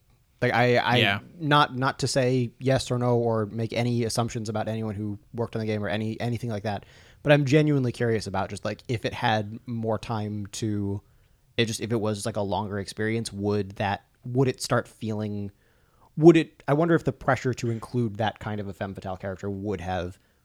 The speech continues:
Speaker 1: would have increased to kind of, like, keep ramping up that noir aspect. So I'm, I'm really, I'm really curious about that. I, it feels like, I don't know, I'm curious.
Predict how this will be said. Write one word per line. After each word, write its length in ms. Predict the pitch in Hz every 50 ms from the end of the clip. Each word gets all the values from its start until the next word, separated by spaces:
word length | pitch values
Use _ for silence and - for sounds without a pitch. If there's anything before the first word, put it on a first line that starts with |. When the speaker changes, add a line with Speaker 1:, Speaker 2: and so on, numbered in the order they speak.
| _ - -
Speaker 1:
would 180 | 135 135 135
have 160 | 123 127 107 110
increased 640 | 107 107 - - 101 98 104 104 - - - -
to 380 | - - 110 104 101 98 98 95
kind 160 | - 113 101 101
of, 80 | -
like, 180 | - 95 98 - _ _ _ _ _ _ _ _ -
keep 180 | - 120 104 - 101
ramping 320 | 98 98 95 90 - 98 95
up 160 | 92 - -
that 180 | - 95 - -
noir 280 | 101 90 92 92 92 95
aspect. 480 | - 87 87 - - 117 117 - - - _ _ _ _ _ _ _ _ _ _ _ _ _ _ _ _ _ -
So 200 | - 110 101 90
I'm, 400 | 92 98 98 95 92 92 87 - _ _ _ _ _ _ _ _ - -
I'm 120 | 120 123 131
really, 360 | 135 143 135 127 120 117 110 -
I'm 100 | 113 123
really 180 | 135 131 120 104
curious 300 | - - 113 107 - -
about 180 | - - -
that. 140 | - 98 - -
I, 100 | 110 113
it 180 | 120 117 - -
feels 280 | - 214 226 233 -
like, 280 | 131 117 107 95 - - _ _ _ _ _ _ _ _ _ _ _ -
I 60 | 131
don't 80 | 113 98
know, 40 | -
I'm 100 | - 123
curious. 340 | - - 123 98 87 -